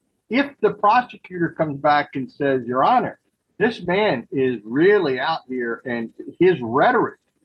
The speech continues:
is leading others to do this," the judge will say, "Okay, I'm gonna give you now, uh, 'cause I told you before that if he brings this up, I'm gonna take this seriously.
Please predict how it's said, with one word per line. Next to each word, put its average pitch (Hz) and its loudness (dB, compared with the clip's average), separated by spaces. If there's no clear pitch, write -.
is 147 4
leading 165 2
others 190 2
to 143 -4
do 131 -2
this," 220 -2
the 185 2
judge 262 2
will 214 0
say, 185 -2
"Okay, 175 0
I'm 240 2
gonna 254 -2
give 208 0
you 185 -6
now, 156 -2
uh, 143 2
'cause 143 -6
I 139 2
told 214 0
you 226 -8
before 180 -2
that 139 -8
if 139 -4
he 156 -2
brings 160 -2
this 147 -4
up, 170 0
I'm 127 -2
gonna 135 -6
take 139 -4
this 139 -6
seriously. 180 -4